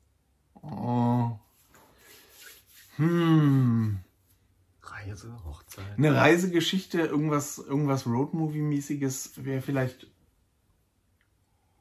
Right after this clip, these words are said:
Speaker 1: Ah, man müsste mal gucken, dass man da nicht in die Mad Max-Richtung geht, aber das wär,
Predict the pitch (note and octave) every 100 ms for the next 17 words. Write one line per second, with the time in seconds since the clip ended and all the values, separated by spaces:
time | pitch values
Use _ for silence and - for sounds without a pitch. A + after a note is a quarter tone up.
0 | _ _ _ _ _ - A#2 A#2 A#2+ A#2
1 | B2+ - C#3 C3+ C#3 C#3+ B2 B2+ B2 B2
2 | A#2+ B2 B2+ A2+ B2 B2 - B2 A2+ A#2
3 | A2+ A#2+ A#2 A2+ A#2 - C3 B2+ B2+